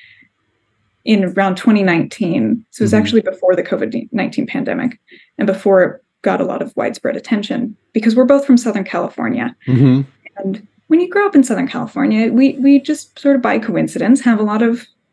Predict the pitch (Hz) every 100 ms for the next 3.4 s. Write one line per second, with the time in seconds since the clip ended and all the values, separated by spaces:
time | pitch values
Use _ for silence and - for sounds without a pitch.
0 | _ - 285 277 262 262 240 - 220 220
1 | 214 208 208 208 190 196 208 196 185 180
2 | 185 233 - 320 285 269 254 247 247 240
3 | - 202 196